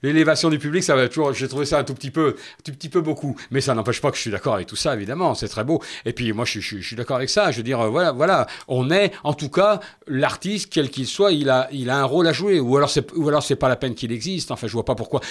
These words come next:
Et d'ailleurs, pourquoi il y aurait de l'argent passé là-dedans ? C'est bien que c'est pas simplement pour divertir, et cetera. Il a un rôle à jouer pour demain, oui,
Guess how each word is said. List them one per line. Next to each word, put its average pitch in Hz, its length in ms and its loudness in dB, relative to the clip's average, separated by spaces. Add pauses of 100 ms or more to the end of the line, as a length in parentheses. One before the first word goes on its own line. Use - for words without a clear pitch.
(120)
Et 151 100 -4
d'ailleurs, 143 280 0
pourquoi 143 260 0
il 131 60 4
y - 20 4
aurait 117 160 4
de 107 80 -4
l'argent 113 260 0
passé 117 240 -2
là-dedans ? 110 440 -4 (240)
C'est 127 120 -2
bien 139 220 -2
que 127 240 0 (300)
c'est - 140 -2
pas 127 120 2
simplement 123 320 -2
pour 120 200 -4
divertir, 123 420 -2
et - 20 -4
cetera. 170 260 -2
Il 147 140 0
a 113 80 2
un 113 80 0
rôle 147 240 2
à 127 60 0
jouer 139 180 2
pour 151 280 -4
demain, 147 340 -2
oui, 135 260 -4